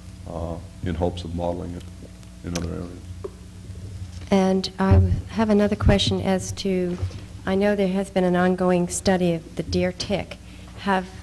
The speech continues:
Speaker 2: has there been any contamination with the Lyme, of Lyme disease in any of these ticks that have been discovered in our deer? I mean,
Speaker 1: I
Speaker 2: do we
Speaker 1: think
Speaker 2: know it's present?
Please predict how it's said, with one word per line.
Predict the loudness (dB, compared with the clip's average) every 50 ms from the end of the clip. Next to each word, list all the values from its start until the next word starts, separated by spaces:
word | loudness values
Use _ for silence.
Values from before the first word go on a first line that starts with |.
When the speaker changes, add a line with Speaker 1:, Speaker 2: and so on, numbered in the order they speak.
| -10 -4
Speaker 2:
has | 0 0 0 0
there | 0 -2 0
been | 0 0 0 2
any | 2 2 2 0
contamination | 0 -2 -6 -4 -2 -2 -2 0 0 0 0 0 0 -2 -4 -4 -2 0
with | -2 -2 -2 -4
the | -4 -4
Lyme, | -2 -2 0 0 0 0 -2 -2 -6 -12 -18 -20 -20 -18 -4 -2
of | -2 0 0 0
Lyme | 0 2 2 2
disease | 0 0 -2 -2 -2 0 0 -2 -2
in | 0 0 2
any | 2 2 0
of | 0
these | -2 -6 -8 -6
ticks | -4 -4 -4 -4 -6 -10 -8
that | -6 -6 -6
have | -6 -8 -6
been | -4 -4 -4 -4 -6 -8 -12 -14 -14 -16 -16 -16 -14 -12
discovered | -10 -10 -8 -4 -4 -2 -2 -2 -2
in | -4 -4
our | -6 -8 -6
deer? | -4 -4 -2 -2 -2 -4 -6 -6 -4
I | -4
mean, | -2 -2
Speaker 1:
I |
Speaker 2:
do | 0 0
we | 0 2
Speaker 1:
think | 4
Speaker 2:
know | 4 6 6 4 2 0 -4
it's | -8 -10 -12
present? | -10 -6 -6 -6 -4 -6 -8 -10 -10